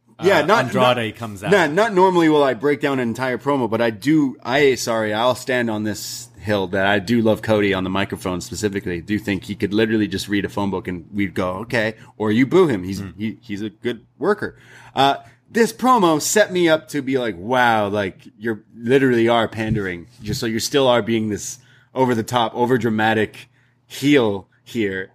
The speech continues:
Speaker 2: You gotta, you gotta beat up Arn right now and say, 'Fuck you, Arn.'" But he didn't do that. I think if he did that, this would have been, like, my fucking segment of the year. But he, he didn't do that, and the, something else happens.
Speaker 1: It's,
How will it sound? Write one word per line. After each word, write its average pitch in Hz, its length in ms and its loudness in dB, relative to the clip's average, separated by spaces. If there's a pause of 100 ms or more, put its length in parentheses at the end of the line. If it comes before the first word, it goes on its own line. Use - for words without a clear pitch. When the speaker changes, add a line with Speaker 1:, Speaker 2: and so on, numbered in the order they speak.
(220)
Speaker 2:
You 123 120 -4
gotta, 120 360 2
you 127 120 -2
gotta 113 240 4
beat 98 200 -2
up 90 120 -8
Arn 90 180 -10
right 87 180 -8
now 90 240 -8
and 87 120 -12
say, 95 200 -8
'Fuck - 360 -12
you, 98 180 -12
Arn.'" 85 320 -16
But 117 120 -12
he 135 120 -16
didn't 180 420 0
do 117 180 -2
that. 101 240 -6 (160)
I 151 100 -2
think 180 220 -2
if 156 100 2
he 147 100 -4
did 160 280 2
that, 110 240 -4 (260)
this 175 160 -2
would 170 100 0
have 160 80 0
been, 160 160 0
like, 147 180 0
my 151 160 0 (120)
fucking 151 320 -2
segment 160 460 0
of 147 100 -2
the 135 80 0
year. 117 600 0
But 127 440 -2
he, 143 320 -10
he 151 140 -14
didn't 226 220 -4
do 147 160 6
that, 101 200 -2
and 127 120 0
the, 135 80 -4 (180)
something 165 240 -2
else 180 140 2
happens. 117 500 -4 (840)
Speaker 1:
It's, - 800 -6